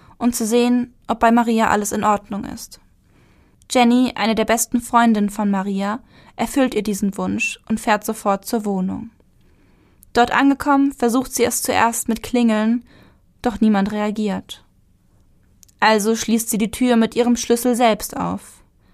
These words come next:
Es ist still in der Wohnung, nichts regt sich. Vorsichtig tritt Jenny ein, blickt sich suchend nach ihrer besten Freundin um. Im Wohnzimmer entdeckt sie sie.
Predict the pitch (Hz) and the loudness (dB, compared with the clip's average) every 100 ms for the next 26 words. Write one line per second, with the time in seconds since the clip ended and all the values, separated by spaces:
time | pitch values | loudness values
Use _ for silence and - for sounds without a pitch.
0 | _ _ _ _ _ _ - 226 254 - | _ _ _ _ _ _ -6 0 0 0
1 | - 262 226 202 190 190 190 180 185 196 | 2 4 4 4 0 0 0 -2 -4 -8
2 | _ - 220 - - 208 196 - 185 196 | _ -4 -2 -2 -4 -4 -4 -8 -10 -10
3 | - - _ _ _ _ _ - _ _ | -16 -20 _ _ _ _ _ -20 _ _
4 | - 240 233 208 220 - 208 - - 208 | -2 4 4 4 -4 -2 -2 -4 -8 -8
5 | - 208 208 208 220 214 202 202 202 _ | -2 -2 0 -2 -2 -2 0 -2 -6 _
6 | - _ _ - 220 226 - 220 - 226 | -20 _ _ -2 0 0 -4 -4 -2 -2
7 | 220 - 202 208 208 214 214 208 202 - | -2 -2 -2 -2 -4 -2 -2 -2 -2 -4
8 | 226 - 220 202 190 - 196 196 214 _ | -4 0 0 0 -2 -6 -6 -6 -8 _
9 | _ _ _ _ _ _ _ _ - _ | _ _ _ _ _ _ _ _ -20 _
10 | _ _ _ _ _ _ _ - 240 233 | _ _ _ _ _ _ _ -2 2 6
11 | 247 247 262 247 247 233 226 220 - 226 | 6 4 2 2 2 0 0 -2 -4 -4
12 | 214 208 202 | -4 -4 -6